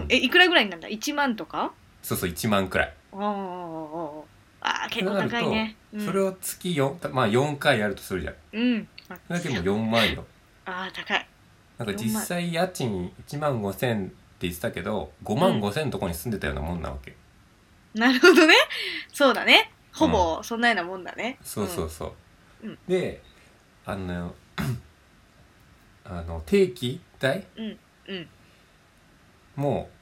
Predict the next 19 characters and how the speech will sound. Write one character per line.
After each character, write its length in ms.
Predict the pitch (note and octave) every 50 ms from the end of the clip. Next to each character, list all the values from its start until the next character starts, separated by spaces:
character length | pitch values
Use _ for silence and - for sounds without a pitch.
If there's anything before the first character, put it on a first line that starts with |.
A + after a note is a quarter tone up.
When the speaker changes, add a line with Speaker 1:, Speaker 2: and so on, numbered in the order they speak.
| _
Speaker 1:
あ 200 | - F#2+ E2+ E2+
の、 680 | E2 E2 D#2+ D#2 D#2 D#2 D#2 D#2 D2+ D2+ D2+ D2+ D2+ - - - _ _ _ _ _ _ _ _
ま 60 | A#2
あ、 20 |
支 180 | A#2 - - -
給 260 | - B2+ A#2+ A#2+ A#2
さ 140 | A#2 A#2+ A2
れ 100 | G#2 A2
る 100 | A2 G#2+
ん 40 | G2
だ 80 | D2
け 100 | C#2 C#2
ど、 80 | D#2+ D#2
会 180 | - D#2 D#2 D#2
社 140 | - D#2+
か 100 | - D#2
ら。 180 | D#2 D2+ D2+ - - - _ _ _ -
Speaker 2:
う 100 | - A3
ん。 140 | G#3 F3+